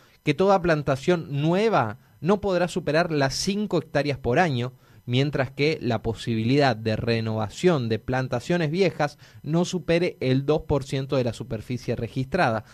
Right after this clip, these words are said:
sean pequeños o grandes productores de la actividad. Por el momento, los productores, después de tanto tiempo, no, no recuerdo productores manifestándose en apoyo al inim, pero en este caso se manifestaron en apoyo al inim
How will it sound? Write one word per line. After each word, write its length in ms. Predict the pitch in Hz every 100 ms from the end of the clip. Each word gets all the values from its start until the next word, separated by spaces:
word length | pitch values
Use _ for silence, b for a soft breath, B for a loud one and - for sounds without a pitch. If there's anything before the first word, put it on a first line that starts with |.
| B
sean 360 | - 247 240
pequeños 680 | - 175 214 240 262 240 - _
o 160 | 135
grandes 360 | 139 160 175 160
productores 720 | - 135 139 127 123 131 147 b b b -
de 280 | 127 143 135
la 220 | 117 117
actividad. 720 | 117 - 120 107 104 98 95 - B B B - _ _ _ - - -
Por 200 | 170 135
el 100 | 143
momento, 480 | 165 202 214 214 -
los 180 | 131 123
productores, 840 | 131 127 139 135 175 190 196 - -
después 320 | 143 135 214
de 100 | 175
tanto 320 | 202 185 175
tiempo, 280 | 190 185 147
no, 160 | 156
no 160 | 156 160
recuerdo 540 | 151 151 180 175 131 B B B B
productores 640 | 135 120 120 139 160 156 123
manifestándose 1040 | 120 120 - 123 143 143 123 - 139 123
en 100 | 117
apoyo 400 | 107 156 160 131
al 100 | 117
inim, 300 | 131 165 185
pero 340 | - 196 196 B B 120
en 120 | 139
este 220 | 151 156
caso 260 | 131 127 135
se 160 | -
manifestaron 720 | 131 127 127 - 123 185 180 165
en 140 | 151
apoyo 340 | 135 160 156
al 120 | 147 147
inim 280 | 160 220